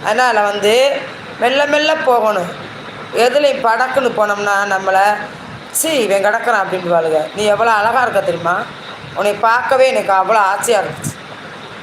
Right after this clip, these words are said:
அஹ், நீ போய் அசிங்கப்படலாமா யார்கிட்டயாவது?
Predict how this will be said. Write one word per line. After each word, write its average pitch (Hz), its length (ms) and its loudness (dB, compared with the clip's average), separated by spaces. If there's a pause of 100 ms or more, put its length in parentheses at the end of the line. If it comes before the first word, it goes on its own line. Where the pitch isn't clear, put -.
(140)
அஹ், 190 140 2
நீ 208 200 0
போய் 254 380 2
அசிங்கப்படலாமா 196 880 2
யார்கிட்டயாவது? 185 640 2